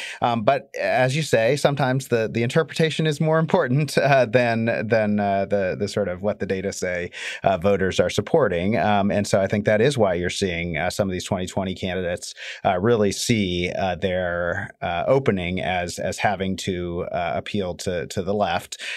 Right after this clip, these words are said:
Um, although I think Bernie Sanders might, at least he hasn't entered <laughs> officially yet as of this pa-, podcast, but, um, I think he's in some ways a, an exception, uh, to, to the rule. I think if you had looked the day after the twenty sixteen election,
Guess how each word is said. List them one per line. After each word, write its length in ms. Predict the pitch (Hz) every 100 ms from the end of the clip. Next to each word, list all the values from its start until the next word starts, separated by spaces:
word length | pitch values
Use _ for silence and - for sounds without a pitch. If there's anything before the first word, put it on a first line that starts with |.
| - -
Um, 320 | 107 107 107 110
although 240 | 131 147
I 80 | 160
think 180 | 196 143
Bernie 200 | 160 170
Sanders 380 | - 165 160 143
might, 220 | 131 - -
at 120 | 113
least 300 | 117 113 -
he 160 | - 113
hasn't 340 | 101 107 - -
entered 400 | 101 98 98 95
<laughs> 220 | 135 139 151
officially 520 | 120 127 117 - 117
yet 220 | 117 120
as 180 | 113 113
of 140 | 113
this 180 | 101 113
pa-, 220 | - 107 -
podcast, 480 | 117 104 104 101 -
but, 260 | 110 101 - - -
um, 440 | 120 113 104 95 - _ - 64
I 320 | 58 90 95
think 180 | 135 147
he's 300 | 160 131 -
in 180 | - 147
some 180 | -
ways 200 | 139 110
a, 60 | 110
an 200 | 98 113
exception, 680 | 104 - 120 - 107 95 95
uh, 220 | 80 104
to, 240 | 82 117 95
to 160 | -
the 120 | 101 95
rule. 480 | 104 110 101 101 85
I 80 |
think 220 | 101 110 98
if 100 | 98
you 80 |
had 80 | 101
looked 280 | 104 107 -
the 60 | 98
day 180 | 101
after 240 | 101 101 107
the 80 | 95
twenty 240 | 113 95
sixteen 380 | - 95 - 95
election, 580 | 87 104 104 104 92